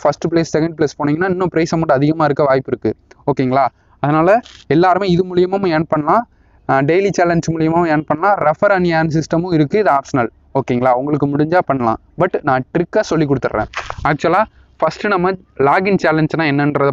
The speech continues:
பார்த்துக்கலாம். Login சேலஞ்ச்னா என்ன அப்படின்னா, login சேலஞ்ச் அப்படின்றது hundred நாளைக்கு கொடுக்குறாங்க. அதாவது நூறு நாளைக்கு கொடுக்குறாங்க. daily அந்த வெப்சைட்டுக்குள்ள போயிட்டு நீங்க ஏதாவது யூஸ் பண்ணிட்டு இருக்கீங்க அப்படின்ற பட்சத்துல கிஃப்டா அவங்க ஒரு இருபது ரூபா கொடுக்குறாங்க ஒவ்வொரு நூறு நாளுக்கும். But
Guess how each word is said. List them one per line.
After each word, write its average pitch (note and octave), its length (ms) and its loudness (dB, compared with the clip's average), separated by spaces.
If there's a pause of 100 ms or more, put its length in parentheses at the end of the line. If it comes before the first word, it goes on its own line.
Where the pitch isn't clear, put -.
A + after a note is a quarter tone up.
பார்த்துக்கலாம். A2+ 380 -4 (300)
Login G3 440 2
சேலஞ்ச்னா D#3+ 480 0
என்ன D3 260 0
அப்படின்னா, B2 380 -2 (640)
login F3 420 0
சேலஞ்ச் F3 360 2
அப்படின்றது D#3+ 600 0 (180)
hundred F3+ 320 2
நாளைக்கு F3 480 0
கொடுக்குறாங்க. C#3 260 0
அதாவது C#3+ 300 0
நூறு F3 300 -6
நாளைக்கு E3+ 440 -4
கொடுக்குறாங்க. C#3 540 -2
daily E3 240 -4
அந்த F3 180 -6
வெப்சைட்டுக்குள்ள D#3 600 -4
போயிட்டு C#3+ 320 0
நீங்க D#3+ 160 -4
ஏதாவது D3 280 0
யூஸ் D3+ 200 -2
பண்ணிட்டு C#3 320 -2
இருக்கீங்க C3+ 260 -2
அப்படின்ற C3 260 -4 (100)
பட்சத்துல B2+ 380 -2 (460)
கிஃப்டா E3+ 300 -2
அவங்க F3+ 280 2
ஒரு E3 220 2
இருபது D#3 300 0
ரூபா C#3 180 -2
கொடுக்குறாங்க A#2+ 380 -4
ஒவ்வொரு D3 380 -4
நூறு D3+ 240 -12
நாளுக்கும். B2+ 400 -6 (480)
But C#3+ 100 2